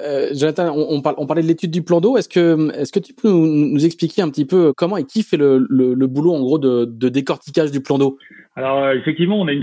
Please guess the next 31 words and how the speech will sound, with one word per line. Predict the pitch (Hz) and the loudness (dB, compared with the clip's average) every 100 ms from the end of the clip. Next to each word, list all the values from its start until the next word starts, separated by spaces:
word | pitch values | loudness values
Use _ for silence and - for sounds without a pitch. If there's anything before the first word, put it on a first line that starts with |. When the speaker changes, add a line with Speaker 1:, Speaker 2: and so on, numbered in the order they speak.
| - | -4
Speaker 2:
cellule, | 160 175 160 | -2 0 0
euh, | 135 127 | 0 -2
ce | 110 | -4
qu'on | 131 | -4
appelle | 120 143 | -4 -2
la | 131 127 | -4 -2
cellule | 135 120 | -4 -2
plan | 135 | -4
d'eau. | 131 151 180 185 123 | -2 0 0 0 -2
Donc, | 117 120 | -4 -2
il | 131 | -2
y | |
a | 120 117 117 113 | -2 -2 -2 -2
le | 113 123 | -2 -2
météo, | 123 139 143 180 185 | -2 -2 0 2 2
euh, | 135 117 | 0 -4
c'est, | 123 117 117 117 113 113 - | -6 -4 -4 -4 -4 -6 -8
c'est | 120 | -6
David | 120 123 | -6 -2
Lanier, | 131 139 175 196 _ _ _ _ _ - 123 | -4 -2 -4 -4 _ _ _ _ _ -8 -6
euh, | 120 | -4
qui, | - | -4
lui, | 131 165 | -2 -2
fait | - | -2
plutôt, | 127 147 156 160 156 | -4 -4 0 2 2
euh, | 135 127 123 | 2 0 -2
tout | 131 | -6
ce | 139 | -8
qui | - | -2
est, | 143 | -2
euh, | 135 123 117 113 110 | 0 -2 -2 -2 -2